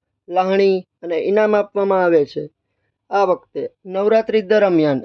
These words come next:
દેશની દીકરીઓ પણ ઊંચા સ્થાને રહી પોતાની ફરજ બજાવે છે, તે પ્રકારની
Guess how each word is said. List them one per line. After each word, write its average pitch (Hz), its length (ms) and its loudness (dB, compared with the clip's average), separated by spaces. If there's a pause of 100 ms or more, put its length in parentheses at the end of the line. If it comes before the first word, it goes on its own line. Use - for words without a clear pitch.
દેશની 214 500 2
દીકરીઓ 190 520 2
પણ 202 220 -2
ઊંચા 214 360 -2
સ્થાને 208 420 0
રહી 175 360 0 (500)
પોતાની 214 360 0
ફરજ 214 340 0
બજાવે 170 480 4
છે, 196 200 0
તે 220 260 -2
પ્રકારની 170 640 0